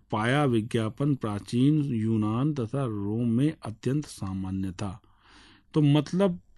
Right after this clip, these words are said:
कुल मिला के आज से हजारों साल पहले प्राचीन रोम की सभ्यता की बात करें तो इस बात के प्रमाण मिलते हैं कि वहाँ पे सूचनाओं के आदान प्रदान के लिए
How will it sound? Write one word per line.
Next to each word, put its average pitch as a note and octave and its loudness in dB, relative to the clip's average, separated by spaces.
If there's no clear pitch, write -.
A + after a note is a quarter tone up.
कुल G3 8
मिला D#3 10
के E3 2
आज C#3+ 2
से - 0
हजारों A#2+ 4
साल B2+ 0
पहले A#2 0
प्राचीन A#2 0
रोम B2 2
की - -2
सभ्यता G#2+ -4
की G2+ -2
बात F#2+ -6
करें A2+ -2
तो F#3 6
इस D3 0
बात C#3 2
के D#3 0
प्रमाण B2 2
मिलते A2 0
हैं D#3 -2
कि D#3 2
वहाँ A#2+ 0
पे D3 0
सूचनाओं A#2+ 0
के C3 2
आदान G#2+ 0
प्रदान G#2+ -2
के G2+ -2
लिए G#2 2